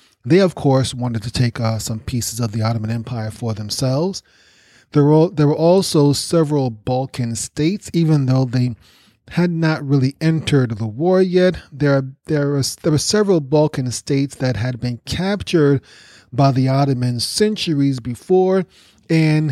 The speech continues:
they still, even though most of them were independent now, they still despised and hated the Ottomans for that.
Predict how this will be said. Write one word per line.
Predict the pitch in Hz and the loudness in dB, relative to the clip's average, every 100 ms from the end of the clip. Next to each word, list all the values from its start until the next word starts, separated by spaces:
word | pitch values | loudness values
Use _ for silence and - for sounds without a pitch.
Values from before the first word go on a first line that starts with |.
| 123 | -4
they | 123 147 | 0 2
still, | 139 - - - 185 165 151 180 | 2 -2 -6 0 2 4 2 2
even | 170 | 2
though | 151 139 | 2 2
most | 143 143 - | 0 -2 -2
of | |
them | 123 | -4
were | 113 - | -4 -6
independent | 135 117 120 - 226 196 156 | -4 -2 -2 2 2 2 -2
now, | 139 135 135 139 - - _ | -2 -2 -2 -4 -12 -20 _
they | 147 151 | 0 0
still | 151 - - 180 180 175 | 0 -2 0 2 2 2
despised | 139 139 - - 156 135 123 117 120 - | 0 -2 -2 -4 -2 0 0 0 -2 -4
and | 123 113 | -8 -8
hated | - 185 175 127 113 | -4 0 0 0 -2
the | 113 | -2
Ottomans | 113 107 107 107 107 104 | -2 -4 -6 -8 -10 -10
for | - 156 156 117 | -10 -2 -2 -2
that. | 98 71 - | -6 -12 -16